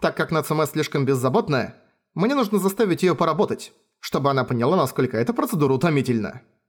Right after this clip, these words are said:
В противном случае переведенцев будет становиться все больше, потому что Нацуме слишком беззаботная".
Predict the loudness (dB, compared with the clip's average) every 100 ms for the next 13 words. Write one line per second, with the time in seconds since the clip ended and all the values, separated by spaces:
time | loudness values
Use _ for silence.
0 | _ _ _ -6 -2 0 0 0 2 2
1 | 2 2 2 4 2 2 0 0 -2 -2
2 | 0 2 0 0 0 2 2 0 -8 -16
3 | _ _ _ _ -2 0 0 0 -2 -2
4 | 0 0 2 0 0 0 0 0 2 0
5 | 0 -6 -8